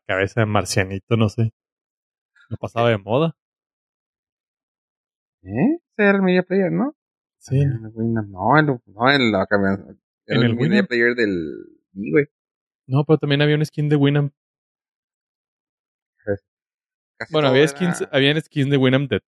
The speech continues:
Speaker 1: todo.
Speaker 2: Sí, pero casi todo tenía el mismo formato, güey. No tenía,
Speaker 1: No,
Speaker 2: no hacía
Speaker 1: no.
Speaker 2: círculos.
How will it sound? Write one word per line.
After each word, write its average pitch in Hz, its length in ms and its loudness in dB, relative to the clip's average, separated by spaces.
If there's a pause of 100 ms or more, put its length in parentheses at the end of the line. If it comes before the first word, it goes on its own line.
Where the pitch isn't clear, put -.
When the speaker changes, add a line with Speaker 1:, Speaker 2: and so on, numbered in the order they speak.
Speaker 1:
todo. 98 420 0 (840)
Speaker 2:
Sí, 110 220 2
pero 101 140 0
casi 110 180 -6
todo 117 160 2
tenía 107 180 -2
el 104 60 2
mismo 110 200 2
formato, 90 500 -2
güey. 98 200 0 (340)
No 98 100 -10
tenía, 104 300 2
Speaker 1:
No, 113 140 2
Speaker 2:
no 120 40 2
hacía 123 160 0
Speaker 1:
no. 110 60 2
Speaker 2:
círculos. 113 640 -2